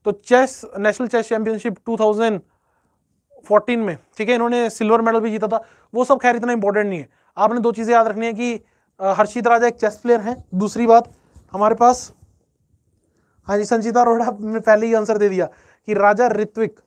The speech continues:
मैं, very good संचिता, राजा ऋत्विक जो है वो सेवेंटीएथ ग्रैंड मास्टर है, very good संचिता,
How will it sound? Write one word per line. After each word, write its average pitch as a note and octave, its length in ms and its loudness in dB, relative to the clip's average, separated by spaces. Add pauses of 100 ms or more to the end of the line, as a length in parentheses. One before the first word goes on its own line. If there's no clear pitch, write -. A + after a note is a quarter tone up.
(120)
मैं, G3+ 140 0
very A3 180 4
good G#3+ 140 0
संचिता, F3 340 -6 (680)
राजा G3+ 320 4
ऋत्विक A#3 380 -2
जो G#3+ 120 2
है G#3+ 80 2
वो C4 100 0
सेवेंटीएथ A3 500 -2
ग्रैंड G#3 320 0
मास्टर F#3 280 -4
है, E3 80 -6
very G#3+ 240 2
good F#3 200 -2
संचिता, E3 460 -8